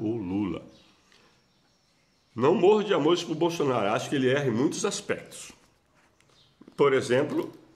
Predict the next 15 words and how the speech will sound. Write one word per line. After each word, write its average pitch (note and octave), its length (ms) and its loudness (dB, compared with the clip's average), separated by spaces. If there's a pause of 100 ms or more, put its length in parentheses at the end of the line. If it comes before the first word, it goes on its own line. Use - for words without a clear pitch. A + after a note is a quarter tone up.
ele C#3 220 0
fala C#3+ 320 0
"tá D#3 220 -2
ok", E3+ 720 -2 (180)
ao G#2+ 140 0
invés A#2+ 320 0
de - 60 -10
falar A#2+ 540 -2
"está D3+ 500 -2
ok". G#2+ 580 -2 (640)
Um A2 140 -2
grande G#2+ 380 -2
erro, G2 220 0
né? G#2 160 -4 (1800)
Ok? C#3+ 340 -2